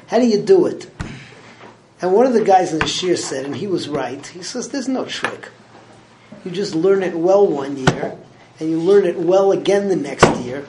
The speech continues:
and you will learn it well again the third year, and you learn again, and you learn it well against the, again the fourth year, and eventually it all sinks in, and you have it, you have it at your fingertips.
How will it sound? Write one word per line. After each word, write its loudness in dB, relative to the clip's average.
and -2
you 2
will 6
learn 6
it 0
well 6
again 4
the 0
third 4
year, -4
and 0
you 4
learn 6
again, 4
and 2
you 6
learn 8
it -2
well 6
against 2
the, 6
again 4
the 6
fourth 2
year, 0
and 2
eventually 6
it 8
all 6
sinks 0
in, -2
and 0
you 2
have 2
it, -2
you -2
have 0
it -2
at -8
your -12
fingertips. -12